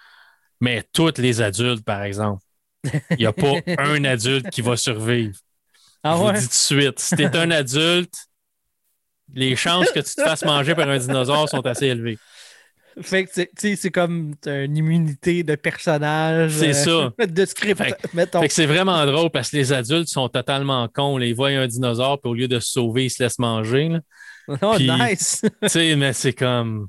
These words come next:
Speaker 2: <laughs>
Speaker 1: puis à un moment donné, c'est comme il se passe, tu sais, il se passe du temps, puis, euh, ça, je pense qu'il y a trois sa-, il y a trois saisons ou quatre saisons aussi. Puis à un moment donné, c'est comme, pendant un grand bout,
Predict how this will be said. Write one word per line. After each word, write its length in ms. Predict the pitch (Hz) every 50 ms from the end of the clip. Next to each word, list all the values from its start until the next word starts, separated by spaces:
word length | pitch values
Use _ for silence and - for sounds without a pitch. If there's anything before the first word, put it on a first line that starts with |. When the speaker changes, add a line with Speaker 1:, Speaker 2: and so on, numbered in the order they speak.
| - -
Speaker 2:
<laughs> 640 | 202 - - - 202 - 208 185 165 - _ _ -
Speaker 1:
puis 260 | - 156 156 156 160
à 100 | 139 139
un 40 | 139
moment 280 | 147 151 156 156 156 151
donné, 280 | 151 147 143 165 190
c'est 140 | 180 - 170
comme 220 | 143 - 147 147 139
il 40 | 131
se 80 | -
passe, 340 | - 147 139 151 160 156 -
tu 60 | - -
sais, 80 | 143
il 60 | 135 120
se 60 | -
passe 240 | 151 147 156 147 131
du 120 | 120 113
temps, 300 | - - 135 139 156 170 160
puis, 160 | - 131 127
euh, 120 | 123 120 117
ça, 180 | - - 156
je 60 | 143 -
pense 180 | 143 135 -
qu'il 80 | - 131
y 20 |
a 40 | -
trois 260 | - - 120 120 123
sa-, 280 | 120 - 131 120 117 117
il 80 | 117 117
y 60 | 117
a 40 | 110
trois 300 | - 117 123 127 127 -
saisons 400 | - 131 117 113 104 120 127 131
ou 100 | 123 110
quatre 200 | - 120 113 -
saisons 380 | - 120 113 113 117 127 127 123
aussi. 280 | 113 - - 139 143 - _ - - - - - - - _ -
Puis 120 | - 143
à 40 | 135
un 40 | 135
moment 180 | 139 147 147
donné, 240 | 143 143 143 160 185 180
c'est 100 | - -
comme, 440 | 147 139 139 143 143 143 143 135 127 _ _ _ -
pendant 300 | 131 123 127 123 139 151
un 200 | 160 156 139 127
grand 380 | 117 120 110 139 151 151 143
bout, 280 | 123 113 127 147 156